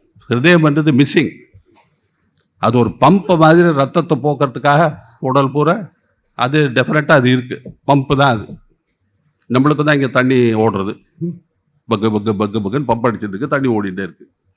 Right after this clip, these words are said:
அதுக்கு நமக்கு என்ன வித்தியாசம்? இப்ப நான் என்ன பம்பா? அதனால மனசு வந்து நம்மளை மனிதனாக்கலாம், ஹிருதயம் தான் நம்மளை நல்ல மனிதனாக்கணும்.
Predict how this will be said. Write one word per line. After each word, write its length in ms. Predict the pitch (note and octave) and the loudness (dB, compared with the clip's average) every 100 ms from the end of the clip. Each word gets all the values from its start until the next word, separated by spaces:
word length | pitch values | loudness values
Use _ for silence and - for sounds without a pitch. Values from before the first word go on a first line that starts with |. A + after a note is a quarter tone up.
| _ _ - | _ _ -4
அதுக்கு 280 | C#3+ E3+ D3 | -2 0 0
நமக்கு 200 | C#3+ C#3+ | -2 -4
என்ன 120 | B2+ A#2 | -6 -4
வித்தியாசம்? 420 | A#2 G#2 - - _ _ _ _ _ _ _ _ | -4 -4 -6 -20 _ _ _ _ _ _ _ _
இப்ப 140 | A#2 | -4
நான் 140 | A#2+ | -2
என்ன 100 | B2 B2 | 0 -2
பம்பா? 360 | A2+ A#2+ G2+ A2+ - - _ _ _ _ _ _ _ _ _ _ - - - - _ _ _ _ _ - | -2 -2 -2 -2 -4 -20 _ _ _ _ _ _ _ _ _ _ -20 -20 -20 -20 _ _ _ _ _ -6
அதனால 260 | B2+ F#3 D3 | 2 4 4
மனசு 340 | A#2 F#3+ F3+ | 4 4 2
வந்து 200 | F3+ F3+ D#3 | 2 2 2
நம்மளை 200 | C#3+ A2+ | 2 2
மனிதனாக்கலாம், 640 | D#3+ G3+ D#3+ B2+ G#2+ D2+ - _ - | 4 6 4 2 -2 -4 -8 _ -4
ஹிருதயம் 480 | D3 A3 G#3+ G3 D#3+ | 2 4 4 4 4
தான் 200 | F#3 E3+ | 4 2
நம்மளை 260 | C#3 D3+ B3 F#3+ - | 0 0 -2 -4 -8
நல்ல 240 | A2 F#3+ A#3+ | -2 2 6
மனிதனாக்கணும். 640 | F#3 C3+ G#2+ F#2+ F2+ - | 6 4 0 -6 -14 -18